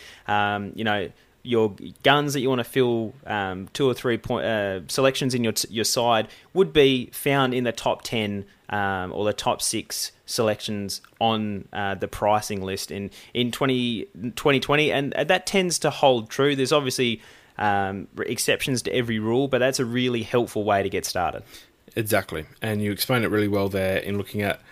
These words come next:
Speaker 2: um, trying to narrow down top, uh, numbers per line as to where you want that player that you're selecting to finish by the end of the season.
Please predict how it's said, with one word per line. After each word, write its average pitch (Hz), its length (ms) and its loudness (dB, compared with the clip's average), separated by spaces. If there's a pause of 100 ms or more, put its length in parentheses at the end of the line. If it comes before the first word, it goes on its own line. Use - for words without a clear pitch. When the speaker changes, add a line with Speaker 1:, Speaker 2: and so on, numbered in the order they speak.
(360)
Speaker 2:
um, 98 340 0
trying 135 220 0
to 117 40 4
narrow 110 380 4
down 101 260 0
top, - 480 0 (640)
uh, 98 180 0
numbers 104 680 0
per - 340 -2
line 90 560 0
as 92 160 -4
to - 160 -6
where 101 180 0
you 98 220 -2
want 98 420 -2
that 92 220 -4
player 104 340 2
that 95 160 -2
you're 98 60 -6
selecting 151 640 -2 (420)
to - 160 -6
finish 117 560 0
by 104 140 2
the 95 200 -2
end 101 140 -2
of 98 60 -2
the 95 80 -4
season. 85 560 -4